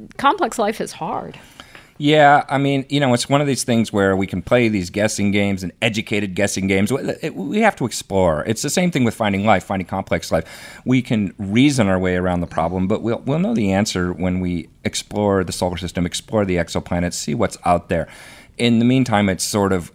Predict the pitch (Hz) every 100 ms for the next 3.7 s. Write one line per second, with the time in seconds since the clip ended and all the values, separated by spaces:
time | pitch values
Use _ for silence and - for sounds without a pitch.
0 | _ - - 107 101 92 95 90 - 90
1 | - 95 87 87 - 85 78 - - 78
2 | - - - 392 392 - 156 - 123 123
3 | 113 110 107 101 98 95 92